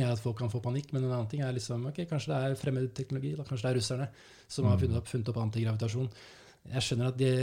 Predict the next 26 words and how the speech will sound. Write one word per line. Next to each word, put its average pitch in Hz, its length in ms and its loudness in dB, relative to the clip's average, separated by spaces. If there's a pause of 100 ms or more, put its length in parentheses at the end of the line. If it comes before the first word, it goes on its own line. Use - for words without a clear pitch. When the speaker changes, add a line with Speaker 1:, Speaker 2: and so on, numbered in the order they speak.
Speaker 1:
de 127 140 2
har 120 100 2
prosedyrer. 131 540 2 (1040)
Så - 160 2
jeg 190 80 8
tror 151 160 6
det 175 60 10
er 185 80 8
en 170 80 6
litt 165 100 2
sånn 160 140 0
etterlevning 113 500 2
av 127 80 4
egentlig 123 240 2
den 127 140 0
kalde 117 180 2
krigen, 113 380 0
at 165 160 -2
ufo-hemmeligholdet 113 1120 2
har 117 140 -2
blitt, - 340 -2 (220)
vært 107 160 -6
så, - 260 -2 (1000)
så - 260 -6
strengt 107 480 -2
bevoktet, 107 540 -6